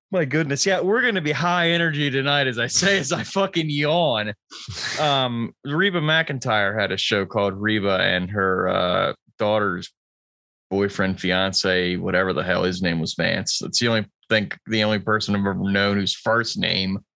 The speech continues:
Speaker 1: was Vance. I went to school with somebody whose last name was Vance.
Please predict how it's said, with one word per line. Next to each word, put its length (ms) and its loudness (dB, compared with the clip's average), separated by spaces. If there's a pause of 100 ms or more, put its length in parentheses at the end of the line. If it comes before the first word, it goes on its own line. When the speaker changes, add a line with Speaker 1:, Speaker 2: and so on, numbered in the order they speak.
(840)
Speaker 1:
was 160 0
Vance. 400 0
I 120 2
went 180 0
to 60 -2
school 260 0
with 100 2
somebody 280 0
whose 120 -4
last 380 0
name 180 -4
was 160 -6
Vance. 560 -4